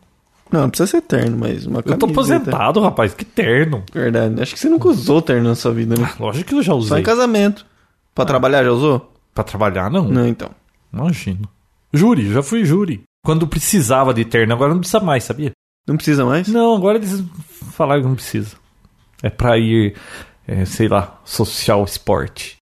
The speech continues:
Speaker 1: Social
Speaker 2: É
Speaker 1: esporte?
Speaker 2: que acho que se os,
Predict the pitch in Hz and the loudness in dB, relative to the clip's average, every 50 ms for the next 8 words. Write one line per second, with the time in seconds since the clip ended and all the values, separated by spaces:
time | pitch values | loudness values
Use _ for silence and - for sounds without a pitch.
0 | _ _ - - - - 147 - - - 143 147 - - - - - 131 139 190 | _ _ -20 -10 -4 -4 -2 -2 0 0 2 2 2 0 0 0 2 4 4 4
1 | - - - - 190 160 - - - 139 117 110 - - - 120 107 98 - - | 2 2 0 0 0 0 0 -2 -2 0 0 0 -2 -2 -2 -2 -2 -4 -6 -8
2 | - - - - - | -10 -10 -10 -12 -16